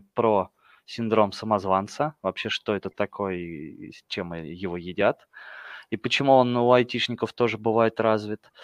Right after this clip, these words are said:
А, сегодня, э, готовясь, прочитал на Википедии интересный момент, что он развит ещё у преподавателей, которые, м, начинают,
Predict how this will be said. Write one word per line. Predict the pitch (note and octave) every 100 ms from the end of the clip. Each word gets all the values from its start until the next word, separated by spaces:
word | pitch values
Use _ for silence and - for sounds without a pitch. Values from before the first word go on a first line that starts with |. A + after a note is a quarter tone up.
| - - - - -
А, | G#2+ A2+ A2
сегодня, | - D3+ C#3 C3 B2 A#2+
э, | G#2 A2+ F2+ A#2
готовясь, | C3+ D#3+ B2+ A#2 - B2 -
прочитал | A#2 - - A#2+
на | A#2
Википедии | A2+ - A#2+ B2+ F#2+ G#2+ G#2
интересный | G#2 A2+ A#2 G#2 - G#2 G2+ G2
момент, | G#2 A2 E3 A3
что | - - G#2+
он | G#2+
развит | A2+ G#2 G2+
ещё | G#2 - G2+
у |
преподавателей, | - G2+ G2 G#2+ B2 F#3+ C3+ G2+ F2 - - A#2+ -
которые, | A2 - G2+ G2+ F#2+ F2+
м, | F2 - G2+ F#2+ F#2 -
начинают, | A2 G#2+ - A#2 F#2+ F2